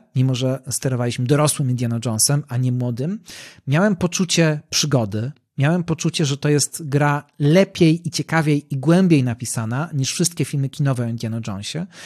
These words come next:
Dlatego, bo ta gra oparta była w dużym stopniu na dialogach, a nie na czystej akcji. E,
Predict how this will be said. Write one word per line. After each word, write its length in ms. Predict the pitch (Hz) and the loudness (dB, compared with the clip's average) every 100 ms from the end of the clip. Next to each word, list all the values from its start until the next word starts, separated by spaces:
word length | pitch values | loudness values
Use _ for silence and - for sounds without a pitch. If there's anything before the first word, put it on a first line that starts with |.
| - - | -8 -2
Dlatego, 320 | 147 190 214 | 2 4 4
bo 180 | 190 180 | 2 2
ta 120 | 175 | 2
gra 220 | 175 180 | 0 0
oparta 400 | 165 175 170 180 | -2 -4 -2 0
była 320 | 156 156 156 151 | 2 4 2 -2
w 80 | 147 | -2
dużym 240 | 156 156 | 0 0
stopniu 400 | - 143 - 151 | 0 -2 0 0
na 260 | 139 139 147 | 2 0 0
dialogach, 720 | 127 147 139 113 113 135 _ | 2 4 4 2 -4 -8 _
a 120 | 131 | -2
nie 160 | 135 143 | 0 2
na 200 | 143 135 - | 0 -4 -4
czystej 380 | - - 143 - | -4 -2 -4 -2
akcji. 500 | 127 - - 143 220 - - - - - | -6 -6 -6 -6 -6 -14 -16 -14 -16 0
E, 220 | 151 151 | 2 2